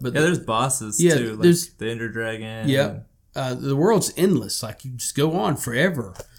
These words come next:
Speaker 1: Um, but
Speaker 2: Like
Speaker 1: yeah, yeah, there's really, there is, um, there's
Speaker 2: Like a
Speaker 1: really cool stuff in there.
Speaker 2: Uh, there was a guy in survival mode. He was a, he's a streamer. Can't
Speaker 1: Uh-huh.
Speaker 2: remember his name, but I remember just seeing it on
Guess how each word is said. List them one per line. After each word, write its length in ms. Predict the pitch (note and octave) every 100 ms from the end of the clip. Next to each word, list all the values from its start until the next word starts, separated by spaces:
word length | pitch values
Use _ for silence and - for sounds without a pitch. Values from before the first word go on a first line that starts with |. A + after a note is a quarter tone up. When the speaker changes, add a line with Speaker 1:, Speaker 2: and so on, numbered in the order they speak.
| - _ -
Speaker 1:
Um, 520 | A#2+ A2+ G#2 G2 G#2+ - -
but 80 | C#3
Speaker 2:
Like 80 |
Speaker 1:
yeah, 180 | F3+ C3 B2
yeah, 140 | - D#3+
there's 280 | C#3 C#3 -
really, 300 | D#3 D#3+ D#3
there 120 | D#3
is, 300 | E3 D3+ -
um, 320 | - C3+ B2+ B2 - _ _
there's 140 | C#3 C#3+
Speaker 2:
Like 60 |
a 20 | D#3
Speaker 1:
really 60 | D3+
cool 200 | - D#3
stuff 360 | C#3+ D3 D#3 D#3
in 160 | A#2 A2
there. 260 | A2 A2 _ _ - -
Speaker 2:
Uh, 200 | - - -
there 120 | D#3+
was 100 | F#3
a 80 | E3+
guy 300 | B2+ D3 D3
in 100 | C#3+
survival 560 | C3+ C3 A2+ B2 B2 A#2
mode. 340 | A2 G#2 G2+ -
He 120 | B2+
was 120 | A#2
a, 80 | G#2+
he's 160 | B2 A2+
a 40 |
streamer. 520 | - C3 C3 G#2+ G#2+ -
Can't 140 | B2
Speaker 1:
Uh-huh. 60 | A#2+
Speaker 2:
remember 140 | G#2+
his 120 | G2 G2
name, 340 | A2+ G#2+ G2
but 220 | F#2+ -
I 60 | -
remember 400 | A2 A2+ A2 G2+
just 140 | G2
seeing 220 | - A2+ G#2+
it 40 |
on 240 | G2 G2